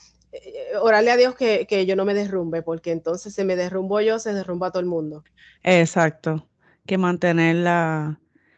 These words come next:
Speaker 2: la cordura en estos momentos. Yo sé que
Speaker 1: Ujú.
Speaker 2: es difícil, porque como dije, pa-, pasamos por eso el año pasado, fue bien difícil, fue bien difícil. Y tenemos un área en la sala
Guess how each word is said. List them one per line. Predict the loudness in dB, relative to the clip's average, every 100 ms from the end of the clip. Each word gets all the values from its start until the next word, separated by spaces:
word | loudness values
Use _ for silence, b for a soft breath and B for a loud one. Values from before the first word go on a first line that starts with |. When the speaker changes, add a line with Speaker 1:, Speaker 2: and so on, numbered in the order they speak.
| b b b b b b b b _ _
Speaker 2:
la | -4 -2 0 -2 -4 -20 _
cordura | 2 4 4 4 6 4
en | 2
estos | -2 -2
momentos. | -2 -2 0 -2 -4 -8 -12 _
Yo | -8 -4
sé | -2
que |
Speaker 1:
Ujú. | 0 2
Speaker 2:
es | 2 2
difícil, | 0 0 0 -2 -6 -6
porque | -4 -2 -4
como | -2 0
dije, | 2 2
pa-, | 0 -4
pasamos | -6 -6 -6 -4
por | -2
eso | -2 -2
el |
año | -4
pasado, | -4 -2 0 -2 -4 b _
fue | -2
bien | 0 0
difícil, | -4 -6 -8 -14 _ -10
fue | -6
bien | -6
difícil. | -4 -2 -2 0 -2 -2 B B -2
Y | 4
tenemos | 4 4 4 2
un | 2
área | 2 2 0 -2 -6
en | -8 -6 -6
la | -6 -6
sala | -2 0 0 0 -2